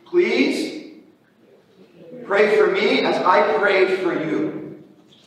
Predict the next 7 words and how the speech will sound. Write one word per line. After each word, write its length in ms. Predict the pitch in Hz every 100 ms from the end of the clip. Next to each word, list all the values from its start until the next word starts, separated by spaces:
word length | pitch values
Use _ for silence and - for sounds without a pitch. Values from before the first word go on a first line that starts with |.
| _ _ _ _ _ _ 165
We 80 |
need 100 | 175
to 220 | 165 - 175
pray 440 | 185 196 208 208
for 140 | 208
one 180 | 170 165
another. 540 | 160 160 156 156 156